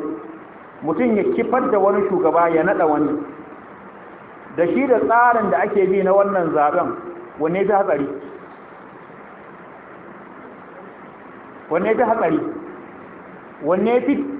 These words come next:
aka fi sa-, po-, possibility na salwantar da rayuwa? Ai, kifarwa ya fi. Amma ko shi aka ce dole ka yi ɗa'a, ka yi biyayya, to, ina ga wannan? An fahimta ku? To, wannan tunanin,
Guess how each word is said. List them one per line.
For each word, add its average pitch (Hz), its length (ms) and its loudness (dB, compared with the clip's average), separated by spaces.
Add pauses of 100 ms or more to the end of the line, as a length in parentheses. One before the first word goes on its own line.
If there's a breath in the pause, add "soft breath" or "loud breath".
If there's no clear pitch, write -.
(100)
aka - 180 2
fi 226 160 -2
sa-, 233 180 0
po-, 202 320 4
possibility 202 640 2
na 214 340 2 (500)
salwantar 214 460 2
da 180 120 4
rayuwa? 165 360 6 (1300)
Ai, 233 100 2
kifarwa 247 420 4
ya 170 140 4
fi. 170 100 0 (460)
Amma 214 300 4
ko 254 220 6
shi 254 100 2
aka 247 280 2
ce 202 180 4
dole 214 300 4
ka 175 100 4
yi 175 140 2
ɗa'a, 180 400 4
ka 151 60 0
yi 165 80 2
biyayya, 151 400 2
to, 160 100 0
ina 180 200 0
ga 175 100 2
wannan? 147 280 0 (2250)
An 185 180 2
fahimta 160 380 2
ku? - 100 -2 (420)
To, 190 80 4
wannan 233 720 4
tunanin, 190 520 2